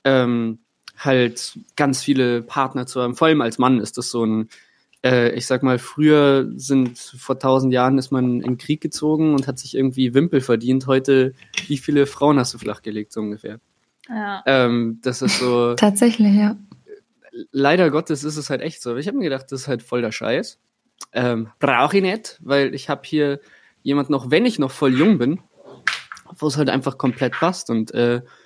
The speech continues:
Speaker 1: ich muss nicht so dumm sein, mich jetzt irgendwie auszuprobieren, wenn ich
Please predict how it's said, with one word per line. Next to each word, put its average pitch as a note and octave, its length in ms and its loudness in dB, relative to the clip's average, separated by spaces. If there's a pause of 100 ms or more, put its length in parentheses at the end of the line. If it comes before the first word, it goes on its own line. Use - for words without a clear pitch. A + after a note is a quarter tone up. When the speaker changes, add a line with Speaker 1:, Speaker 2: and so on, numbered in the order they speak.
(260)
Speaker 1:
ich C#3 160 -6
muss D3+ 180 2
nicht D3 160 0
so C#3 100 0
dumm D3 280 4
sein, B2 320 2
mich B2+ 160 -6
jetzt - 320 -6
irgendwie C3+ 360 0
auszuprobieren, C3+ 920 0
wenn B2+ 120 2
ich - 200 -8